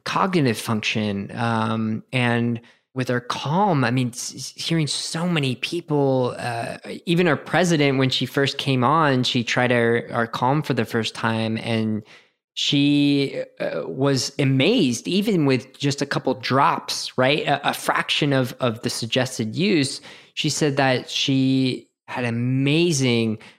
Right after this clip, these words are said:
rest, and, uh, it was revolutionary for her. Um, and, you know, cordyceps for me have been crucial just as, as someone owning my own business and working really hard, writing my own book and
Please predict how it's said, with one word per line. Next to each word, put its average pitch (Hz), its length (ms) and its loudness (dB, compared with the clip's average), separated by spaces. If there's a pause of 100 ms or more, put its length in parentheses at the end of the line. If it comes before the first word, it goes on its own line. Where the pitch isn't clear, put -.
(200)
rest, 117 720 0
and, 110 720 0
uh, 113 400 -6
it 117 140 -8
was 120 240 -4
revolutionary 117 920 0
for - 180 -6
her. - 460 -4 (100)
Um, 57 640 -8 (120)
and, 107 460 -2 (340)
you 123 100 0
know, 107 600 0
cordyceps 165 640 0
for - 180 -4
me 165 640 2 (540)
have - 200 -6
been 165 300 2
crucial 170 680 2
just 170 240 -2 (220)
as, 180 640 0
as 180 160 0
someone 165 600 2
owning 151 340 4
my 131 160 4
own 117 160 2
business 156 760 0
and 120 720 0
working 135 400 -2
really 113 180 -2
hard, 160 440 2
writing 135 300 2
my 110 140 0
own 107 180 -4
book 170 480 0
and 110 360 -2